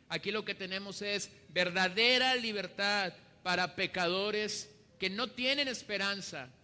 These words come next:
fuera de la obra y de la persona de Cristo. Entonces, veamos lo que sucedió. Una vez que Pablo ha dicho lo que el Evangelio hace, los beneficios únicos que el Evangelio puede lograr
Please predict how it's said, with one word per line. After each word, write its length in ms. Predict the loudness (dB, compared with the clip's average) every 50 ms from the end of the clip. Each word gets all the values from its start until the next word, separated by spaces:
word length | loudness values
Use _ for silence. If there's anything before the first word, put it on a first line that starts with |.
| _ _
fuera 460 | -12 -6 -6 -4 -4 -4 -6 -6 -8 -14 -20 -20 _ -12
de 100 | -10 -8
la 160 | -6 -4 -2
obra 380 | -2 -2 -2 -2 -4 -4 -4 -4
y 40 | -4
de 80 | -4
la 140 | -6 -8 -10
persona 640 | -10 -14 -12 -12 -10 -10 -10 -10 -8 -8 -8 -10 -10 -14 -20 _ _ _
de 140 | -12 -12 -12
Cristo. 360 | -8 -10 -10 -10 -10 -14 -16
Entonces, 500 | -12 -8 -6 -6 -6 -6 -6 -8 -10 -12 -20 _ -20 -20 _ -6
veamos 440 | 0 2 4 4 2 0 -2 -4
lo 120 | -4 -6 -4
que 120 | -4 -6
sucedió. 680 | -4 -4 -4 -4 -4 -4 -2 -2 0 0 0 -2 -4 -6 -12 -20 -20 -20 -20 -20 -20 -18 -14
Una 240 | -6 -2 0 0
vez 280 | 2 2 2 2 0 -2
que 120 | -6 -8
Pablo 440 | -6 -4 -2 0 0 0 -2 -2 -2
ha 120 | -2 -2 -2
dicho 640 | -2 -2 -2 -2 -2 -2 -4 -8 -6 -6 -6 -8 -10 -14 -18 -12
lo 180 | -10 -10 -6
que 80 | -4 -4
el 80 | -2
Evangelio 760 | -2 -2 -2 -4 -6 -6 -6 -4 -4 -2 -2 -2 -2 -4 -2 -2
hace, 380 | -2 -2 -2 -4 -6 -8 -8
los 360 | -8 -6 -6 -6 -8 -8 -12 -14 -20 -20 -20 -18 -8
beneficios 920 | 0 2 2 2 2 0 -2 -2 -6 -4 -2 -2 0 0 0 0 0 0
únicos 520 | 0 -2 -4 -6 -6 -6 -8 -10 -10 -10 -12 -18 -16 -6
que 100 | -4 -2
el 100 | 0 0
Evangelio 540 | 0 0 0 -2 -2 -2 -2 -2 -2 -4 -4
puede 340 | -6 -4 -2 -2 -2 -2 -4
lograr 640 | -4 -4 -4 -4 -4 -4 -2 0 0 0 0 -2 -4